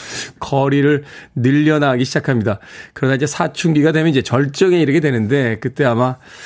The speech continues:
부모와 자식 간의 거리가 가장 멀게 느껴지는 게 아닌가 하는 생각이 들었어요. 김수현님, "사춘기 아들에게도 거리가 꼭 필요하다"라고 하셨고요. 김지연님, "디제이의 잘생기면 알아주되 겸손하지 못하면 모른 척하는 거리." 아주 이상적인 거리입니다.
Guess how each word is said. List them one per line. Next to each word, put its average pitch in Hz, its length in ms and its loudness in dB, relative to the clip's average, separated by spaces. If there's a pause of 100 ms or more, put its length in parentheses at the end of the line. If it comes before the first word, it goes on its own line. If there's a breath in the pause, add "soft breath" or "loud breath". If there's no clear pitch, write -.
(560 loud breath)
부모와 127 500 0
자식 - 400 -4
간의 117 300 0
거리가 107 340 -2
가장 - 480 -4 (720)
멀게 135 680 0
느껴지는 151 440 0
게 160 80 2
아닌가 123 240 0
하는 110 140 0
생각이 101 500 -6
들었어요. 101 380 -10 (680 loud breath)
김수현님, 120 560 0
"사춘기 135 400 0
아들에게도 117 400 0
거리가 120 320 -2
꼭 - 220 -6
필요하다"라고 113 600 0
하셨고요. 110 360 -6
김지연님, 180 960 2
"디제이의 175 460 2
잘생기면 170 540 0
알아주되 143 520 -2
겸손하지 165 580 0
못하면 165 500 0
모른 147 220 0
척하는 165 380 -2
거리." 131 360 0
아주 - 460 -6
이상적인 151 560 -2
거리입니다. 127 580 -2